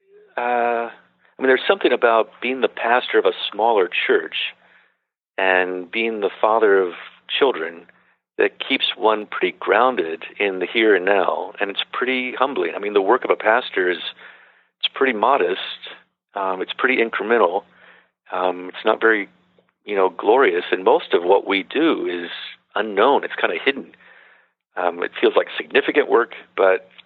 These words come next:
it's not, um, it's not, uh, you know, aside from Sunday morning worship,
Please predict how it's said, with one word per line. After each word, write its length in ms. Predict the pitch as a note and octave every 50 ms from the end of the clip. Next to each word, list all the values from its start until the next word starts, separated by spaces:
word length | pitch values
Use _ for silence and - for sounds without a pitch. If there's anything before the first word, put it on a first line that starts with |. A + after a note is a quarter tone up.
| _ _ _ _ _ _ -
it's 160 | F#2 - - - - -
not, 340 | G2+ G2 G2 G2 F#2+ F2+ - _ _ _ _ _ _ _ _ _ -
um, 520 | G2+ G2 F#2 F2+ F2+ F2 F2 - - - _ _ _ _ -
it's 180 | - - - -
not, 260 | A2+ A2+ G#2+ - - _ _ _ _ -
uh, 80 | C3+ - - -
you 80 | - B2
know, 120 | G2+ F2
aside 320 | E2+ - - B2+ A2+ G#2 - -
from 340 | - F#2+ F#2 F2+ F2 F2 E2+ -
Sunday 200 | - A2 F#2+ F2+
morning 260 | F2+ F2+ F2 E2+ E2+
worship, 400 | G#2 D3 D3+ - - E2+ D#2+